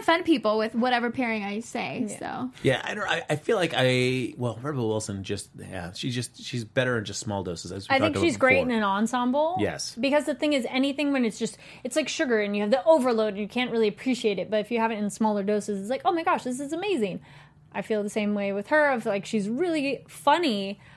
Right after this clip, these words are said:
Speaker 2: but when there's too much, like, segments of it, then you're just like, "Uh, okay." Like,
Speaker 3: Yeah.
Speaker 2: moving on.
Speaker 1: I don't know, I just, I wonder if as an actor, she's just trying to, she got her name out there with,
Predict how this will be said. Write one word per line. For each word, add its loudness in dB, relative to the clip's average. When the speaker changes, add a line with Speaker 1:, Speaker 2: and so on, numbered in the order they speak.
Speaker 2:
but 2
when 4
there's 0
too 0
much, -2
like, -4
segments 2
of 0
it, 2
then 2
you're 2
just -6
like, -4
"Uh, -12
okay." -4
Like, -6
Speaker 3:
Yeah. -10
Speaker 2:
moving 0
on. -4
Speaker 1:
I -4
don't -
know, 2
I 0
just, -2
I 4
wonder 0
if -2
as 0
an -4
actor, -2
she's -4
just -4
trying 0
to, 0
she 0
got 4
her 2
name 2
out 2
there -2
with, -2